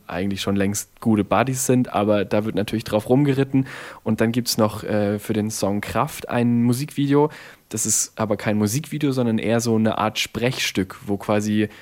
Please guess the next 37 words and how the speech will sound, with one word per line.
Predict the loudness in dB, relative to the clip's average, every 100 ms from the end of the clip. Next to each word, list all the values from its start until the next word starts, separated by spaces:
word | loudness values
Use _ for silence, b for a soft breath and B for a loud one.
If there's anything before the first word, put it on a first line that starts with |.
| B -4
äh, | -2
Synchronsprecher | 0 0 4 4 2 0 -2 0 0
den | 0 -2 0
Text | -2 -2 -4 -6 -14 _ _
gesprochen | -6 -2 0 0 0
haben. | 2 2 2
Die | 0
Ärzte | 0 0 -2 0 2 0 -4 -10
tun | 0 0
so, | 2
als | 0 0
würden | 2 2 2
sie | 0 0
ihn | -2
sprechen. | -4 -2 -2 0 -2 B B B
Und | -2 2
da | 2
trinkt | 2 2 2 2
der | 0
Bela | 2 2 4 2 0
ein | -2 -2 -2 -2 2
Hosenhell, | 4 4 4 0 0 -2
also | -2 -6
das | -6 -8
Bier | -4 2 2
von | 2 0
den | 0
Toten | -2 -2 -2
Hosen. | 0 0 -2 -2
Solche | 0 2 2
Hints | 4 4 2
sind | 0 0
natürlich | -2 -4 -4
auch | -4 -2
wieder | 0
mit | 0 0
dabei. | 0 2 2 0